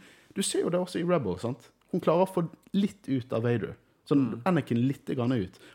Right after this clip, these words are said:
Speaker 1: Og da er jo, når alt avhenger av at Anakin skal bli Vader, så må Ahsoka gå. For at det er en kilde til,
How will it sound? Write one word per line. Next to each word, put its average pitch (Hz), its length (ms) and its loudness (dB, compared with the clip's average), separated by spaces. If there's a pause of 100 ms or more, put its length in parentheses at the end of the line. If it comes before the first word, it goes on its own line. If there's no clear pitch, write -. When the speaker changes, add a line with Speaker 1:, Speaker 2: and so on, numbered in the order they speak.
Speaker 1:
Og 147 100 2
da 180 160 6
er 170 160 4
jo, 101 240 0
når 135 320 0
alt 139 320 2
avhenger 104 720 -2
av 92 240 -4
at - 160 -14 (160)
Anakin 107 340 -4
skal 92 140 -12
bli 104 160 -2
Vader, 104 320 0 (320)
så - 160 -2
må 127 240 2
Ahsoka 113 400 -4
gå. 90 160 -4 (720)
For 120 160 2
at 107 160 -2 (400)
det 123 140 2
er 113 80 4
en 104 100 -2
kilde 95 380 -4
til, 90 240 -2